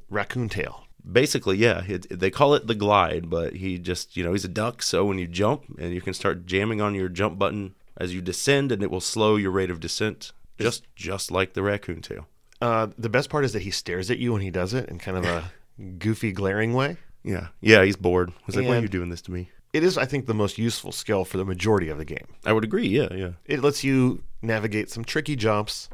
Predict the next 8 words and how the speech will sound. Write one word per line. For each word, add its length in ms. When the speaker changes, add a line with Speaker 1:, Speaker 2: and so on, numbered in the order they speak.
Speaker 1:
and 180
really 300
just 180
extend 380
your 360
high 200
jumps 420
over 480